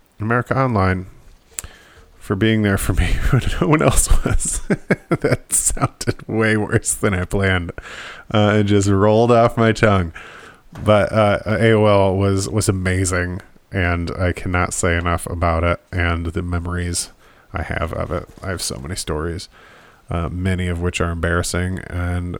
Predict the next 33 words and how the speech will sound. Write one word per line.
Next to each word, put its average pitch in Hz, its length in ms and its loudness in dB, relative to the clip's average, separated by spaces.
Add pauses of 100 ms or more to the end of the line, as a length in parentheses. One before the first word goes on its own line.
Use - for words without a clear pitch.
uh, 92 240 -2
incriminating 92 640 0
to - 140 -2
other 107 160 2
people. 113 360 -2
<laughs> - 20 -8
So - 180 -2
I'm 101 320 0
going 101 240 -2
to, 92 340 -2 (260)
and 104 160 0
myself. 90 440 0 (480)
So - 120 -4
I 147 60 2
will 147 140 2
leave 127 240 2
those 101 240 4
off 104 200 2
the 90 140 -2
air. 90 300 -2 (500)
But 95 100 -2
if 92 120 -2
you 98 40 2
really 98 220 4
wanna 90 200 0
know, 85 220 -4 (1080)
let 95 180 -2
me 90 60 -4
know. 90 180 -4
We'll 90 120 -4
do 90 200 0
a - 0 -
little 85 320 -2